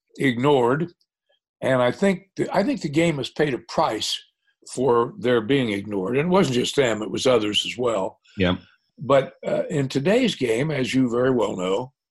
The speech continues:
Speaker 1: it, it's basically a driver wedge game. And I think that's unfortunate because, to me, some of the greatest golf shots ever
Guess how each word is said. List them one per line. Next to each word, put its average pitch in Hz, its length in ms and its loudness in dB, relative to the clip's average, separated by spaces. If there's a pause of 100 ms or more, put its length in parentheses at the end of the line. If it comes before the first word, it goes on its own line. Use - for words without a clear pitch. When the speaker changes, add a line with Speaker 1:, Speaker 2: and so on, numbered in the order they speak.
(380)
Speaker 1:
it, 165 260 2
it's 180 200 0
basically 170 540 2
a 135 60 2
driver 143 520 2
wedge 135 500 2
game. 165 320 0 (200)
And 110 320 -2 (640)
I 175 140 2
think 277 280 -2
that's 165 260 2
unfortunate 135 680 -2
because, 120 560 2 (380)
to - 100 -4
me, 151 460 4
some 147 260 0
of 135 60 2
the 123 60 0
greatest 170 580 2
golf 165 260 2
shots 131 440 -2 (100)
ever 175 340 2